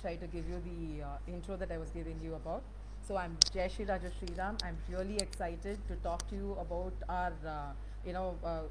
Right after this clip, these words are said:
how the preparation on, uh, board exams. I know how daunting it is, and I know how difficult it is to prepare for board exams, but don't worry,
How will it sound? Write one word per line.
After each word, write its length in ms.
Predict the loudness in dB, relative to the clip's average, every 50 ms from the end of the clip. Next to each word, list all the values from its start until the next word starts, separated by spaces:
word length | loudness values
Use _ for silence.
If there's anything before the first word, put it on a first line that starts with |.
| -4 -2 2
how 220 | 4 4 4 2 0
the 60 | -2
preparation 540 | -2 -2 -2 -2 -2 -2 -2 -2 -2 -2 0
on, 160 | 0 0 0 0 -2
uh, 140 | -2 -2 -2 -2
board 160 | 0 0 0 0
exams. 400 | 0 -2 -2 -2 -2 -2 -2 -4 -4 -2
I 100 | -2 0
know 200 | 0 0 0 0
how 180 | 2 2 0 0 0 0
daunting 400 | -2 0 0 -2 -2 -2 -2 -2
it 180 | -2 -2 -2 -2
is, 140 | -2 -4 -4 -4
and 160 | -4 -2 -2 -2
I 120 | -2 -2
know 200 | -2 -2 -2 0 0
how 180 | 0 0 0 0 -2 -2
difficult 340 | -4 -4 -4 -4 -4 -6 -6 -6 -6
it 60 | -6
is 120 | -6 -6 -6
to 100 | -6 -8 -6 -6
prepare 460 | -6 -4 -2 0 2 4 4 4 2 2
for 120 | -2 -2
board 180 | 0 -2 -2 -2
exams, 320 | -2 -2 0 0 0 0
but 160 | -2 -2 -2
don't 240 | -2 -2 -2 -2 0
worry, 260 | 0 2 2 0 -2